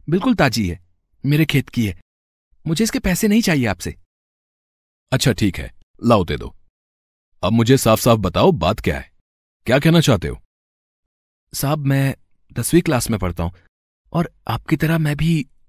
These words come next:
सेना में भर्ती होना चाहता हूँ, पर कैसे ये नहीं जानता।" <laughs> "अच्छा बरखुरदार,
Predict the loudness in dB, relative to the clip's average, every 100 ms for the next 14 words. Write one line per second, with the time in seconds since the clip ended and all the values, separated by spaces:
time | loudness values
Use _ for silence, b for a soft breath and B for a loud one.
0 | -16 -6 -2 0 0 0 -2 -2 0 2
1 | 0 -2 -4 -4 -8 _ _ _ _ _
2 | _ _ _ -4 -4 -4 -4 -2 2 2
3 | 0 -6 _ _ _ -10 -4 -2 0 -2
4 | -2 -2 -4 -8 _ _ _ _ _ _
5 | _ _ _ -6 -6 -8 -4 -4 -2 -4
6 | -6 -4 -6 -6 B B B -4 -2 4
7 | 4 4 2 2 0 -4